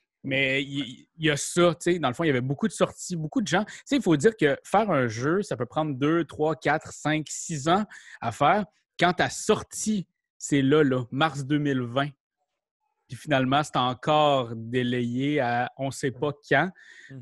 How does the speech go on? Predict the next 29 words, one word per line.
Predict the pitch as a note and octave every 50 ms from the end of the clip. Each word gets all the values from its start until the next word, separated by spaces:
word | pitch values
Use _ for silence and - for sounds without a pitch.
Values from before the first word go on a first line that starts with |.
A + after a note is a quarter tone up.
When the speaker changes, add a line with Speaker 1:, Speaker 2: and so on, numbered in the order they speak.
| C3 C3+
Speaker 1:
Moi, | F3
je | E3 - -
pense | - C#3+ D3+ D#3+ -
qu'il | - C3
y | A#2
a | A#2
aussi, | A#2 A2+ - - - D3
tu | C3
sais, | - C#3
les | C3 C3 B2 A2+ A#2+
auteurs | C3 C3 A#2 - C#3+ C#3 C#3
de | C3 B2 A#2+
jeux, | A2+ A2+ B2+ C#3 D3
les | D3 C3+ A#2+ G#2+ A#2+
éditeurs | A#2 A2 - - C#3+ C#3+ C#3
qui | - B2
avaient | A#2 A#2
très, | - - C3+
très | - C#3+ C3
hâte. | A#2+ C3 D#3 D3 -
Il | C#3+ C3+
y |
a, | C3
il | - B2
y | A#2+
a | A#2
de | B2+
l'argent | D#3 D#3 C#3 C3+ C3 E3 G3 G#3
là-dessus. | E3+ C#3+ B2+ - - - - G#3+ A3+ G#3+